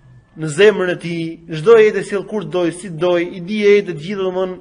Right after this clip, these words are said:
për çfarë vlen ky ajet, sjell një qind ajete për një herësh, për një çështje, e kupton? Mashallah, ka, domethënë, tregon vallai dije shumë të veçantë.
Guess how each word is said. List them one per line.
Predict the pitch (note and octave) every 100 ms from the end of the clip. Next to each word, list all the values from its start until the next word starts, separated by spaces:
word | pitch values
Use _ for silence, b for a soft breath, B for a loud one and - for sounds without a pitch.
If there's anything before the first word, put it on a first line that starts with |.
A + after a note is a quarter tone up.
| B B B -
për | E3
çfarë | A3 F#3+
vlen | G3+
ky | F#3+
ajet, | F#3 F#3 F3+ -
sjell | A#3+ A#3
një | F#3
qind | B3 G#3+
ajete | G#3 G#3 G#3
për | G3+
një | F#3+
herësh, | G3 F#3
për | G3 F#3+
një | -
çështje, | G3+ F#3 F#3
e |
kupton? | E3+ A3 A3+ - b b b _
Mashallah, | E3 F#3+ G3+ G#3+ A#3+
ka, | A3
domethënë, | G3+ G3+ A3+ A3+ - - -
tregon | G3 G3 G#3+
vallai | G3 G3+
dije | E3 G3+ F3+
shumë | F#3+
të | D#3
veçantë. | D#3 B2 A2 -